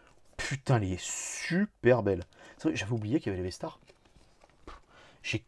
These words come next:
complètement zappé. Je suis tellement focalisé sur le fait qu'il y a, que je veux la, la, la Palkia, là. J'ai complètement, bah,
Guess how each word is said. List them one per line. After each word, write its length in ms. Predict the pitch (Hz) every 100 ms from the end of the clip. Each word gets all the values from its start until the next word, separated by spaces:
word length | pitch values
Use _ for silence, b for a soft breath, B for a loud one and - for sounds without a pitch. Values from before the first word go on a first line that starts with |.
| _
complètement 600 | - 180 - 127 - 143
zappé. 160 | 120 107
Je 40 |
suis 120 | 117
tellement 260 | 151 165 185
focalisé 720 | - 170 151 151 143 139 147
sur 200 | - 107
le 60 | 104
fait 220 | - 123
qu'il 180 | - 98
y 40 |
a, 360 | 90 85 87 - b b b b
que 100 | 113
je 160 | 98 107
veux 140 | 127
la, 420 | 113 95 85 82 82 87 87 - _ _ _ _ _ _ - - _ _ - - - - -
la, 180 | 90 87
la 100 | 95
Palkia, 640 | - 127 110 - 127 147
là. 180 | 208 196 - b b -
J'ai 280 | - 101 - _ _ -
complètement, 760 | 214 190 - 147 139 151 -
bah, 200 | 107